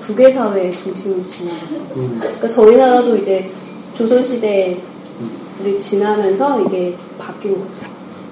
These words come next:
Speaker 1: 그러면서 이제 최근에 이분이 뒷부분에 한 얘기가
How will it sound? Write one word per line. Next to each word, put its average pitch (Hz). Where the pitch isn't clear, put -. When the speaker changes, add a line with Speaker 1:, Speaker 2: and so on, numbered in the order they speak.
Speaker 1:
그러면서 269
이제 226
최근에 339
이분이 240
뒷부분에 254
한 285
얘기가 190